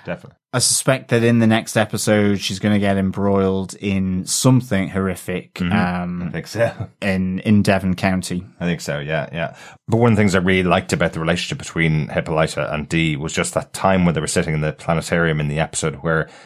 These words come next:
Speaker 1: Hippolyta's actually telling Dee that she had a moment when she was young where she discovered a comet and she was going to call it Harriet's Chariot. Uh, that was the name that she was going to give to this comet, but when they found out that it was a black girl that had given the name, they gave it to some other kid,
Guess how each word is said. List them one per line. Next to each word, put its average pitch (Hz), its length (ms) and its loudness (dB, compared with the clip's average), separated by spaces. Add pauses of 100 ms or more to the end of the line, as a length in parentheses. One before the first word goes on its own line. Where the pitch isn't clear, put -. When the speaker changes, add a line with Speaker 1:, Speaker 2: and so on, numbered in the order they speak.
(120)
Speaker 1:
Hippolyta's 92 540 0
actually 90 300 0
telling 95 440 0
Dee 80 220 -2
that 80 180 -4
she 82 200 -6
had 98 200 0
a 90 40 2
moment 92 360 2
when 80 120 -2
she - 100 -8
was 78 200 -6
young 82 360 2 (320)
where 82 200 -2
she - 260 -2
discovered 90 460 0
a 82 40 -2
comet 82 440 -2 (120)
and 85 120 -8
she - 60 -4
was 85 80 0
going 90 240 2
to - 80 -8
call 92 260 2
it 87 100 0
Harriet's 82 440 0
Chariot. 87 560 -2 (100)
Uh, 82 180 -4
that 76 180 -6
was 87 120 -6
the 85 100 -4
name 85 320 0
that 82 120 -4
she - 100 -8
was 78 140 -6
going 80 240 -2
to 78 80 -8
give 85 260 0
to - 100 -8
this 80 200 -4
comet, 90 360 -2
but 87 300 0 (340)
when 92 200 2
they 87 100 4
found 90 320 2
out 87 160 2
that 87 120 -4
it 90 40 -2
was 80 120 -4
a - 40 -8
black 92 280 -2
girl 80 220 0
that 78 100 0
had 78 140 -4
given 80 260 -2
the 78 60 -2
name, 85 380 2
they 80 200 -2
gave 82 300 0
it 78 60 -8
to - 100 -10
some 82 200 0
other 80 180 0
kid, 80 420 -2